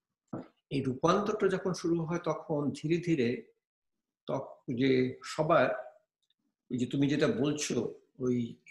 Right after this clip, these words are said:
flexibility আসা শুরু হয়। হ্যাঁ? তুমি যখন আমার আসন দেখছো, আর তোমাকে আমি বলে দিতে পারি অভ্যাস, অভ্যাস আর বৈরাগ্য, বলে যোগাসন করতে হয় অভ্যাস আর বৈরাগ্য দিয়ে।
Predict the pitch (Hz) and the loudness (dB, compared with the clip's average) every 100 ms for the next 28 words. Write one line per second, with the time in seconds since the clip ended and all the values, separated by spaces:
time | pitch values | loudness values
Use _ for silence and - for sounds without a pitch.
0 | - - 160 160 - - 151 156 143 - | -20 -6 -2 0 0 0 2 2 0 0
1 | 131 120 - _ - - - - - 156 | 0 0 -4 _ -16 -14 -12 -12 -12 -14
2 | 151 _ _ _ _ _ _ _ _ _ | -14 _ _ _ _ _ _ _ _ _
3 | _ _ _ _ _ - 311 - _ _ | _ _ _ _ _ -8 -8 -8 _ _
4 | _ _ - 139 135 120 - 113 - 117 | _ _ -6 0 2 0 -2 -6 -6 -4
5 | 131 127 - 131 120 131 - - 120 - | 0 0 0 -2 -2 -4 -6 -4 -4 -6
6 | - 123 - 139 139 139 120 127 131 131 | -8 -8 -4 -2 0 0 0 2 2 0
7 | 117 135 131 - 127 127 120 120 120 - | 0 0 0 -2 -4 -2 -2 -2 -4 -10
8 | _ _ _ - 113 - - 143 - - | _ _ _ -6 -6 -6 -4 -4 -4 -6
9 | - - - _ _ _ _ _ _ _ | -6 -10 -16 _ _ _ _ _ _ _
10 | - 120 131 - 170 165 165 123 127 127 | -4 -4 -4 -2 0 2 2 4 2 4
11 | 139 135 113 - 90 - 123 120 135 147 | 4 2 0 -6 -10 -6 -4 -2 0 0
12 | - 160 151 147 - 135 127 113 117 147 | 2 0 0 -2 -2 2 2 0 -4 -4
13 | - 139 110 110 113 117 113 107 - _ | -4 -6 -6 -8 -6 -8 -8 -14 -14 _
14 | _ _ _ _ - 92 | _ _ _ _ -18 -18